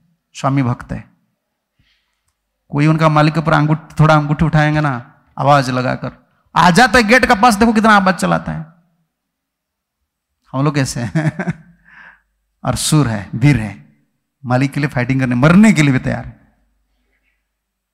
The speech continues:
सड़ते स्वानम सिख्येत, चाणक्य कहते। कुत्ता से क्या सीखना चाहिए,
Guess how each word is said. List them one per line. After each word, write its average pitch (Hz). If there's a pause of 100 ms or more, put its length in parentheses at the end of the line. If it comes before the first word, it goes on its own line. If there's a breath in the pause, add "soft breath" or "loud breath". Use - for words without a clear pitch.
(200)
सड़ते 127 (260)
स्वानम 123
सिख्येत, - (1500)
चाणक्य 135
कहते। - (1160)
कुत्ता 143
से 151
क्या 139
सीखना 127
चाहिए, 117